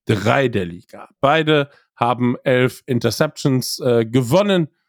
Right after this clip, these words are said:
am Ende des Tages. Und, ähm, ja, was ist toll bei den forty-niners?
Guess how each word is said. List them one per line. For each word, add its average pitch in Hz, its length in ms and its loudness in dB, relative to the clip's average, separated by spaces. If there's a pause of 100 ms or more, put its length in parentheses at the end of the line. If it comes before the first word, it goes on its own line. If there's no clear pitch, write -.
(440)
am 143 160 2
Ende 147 260 0
des 131 220 -2
Tages. 139 760 0
Und, 113 560 0
ähm, 104 640 2
ja, 117 220 0
was 120 100 -2
ist 123 200 -4
toll 147 220 2
bei 139 120 -2
den 131 120 -4
forty-niners? 131 840 0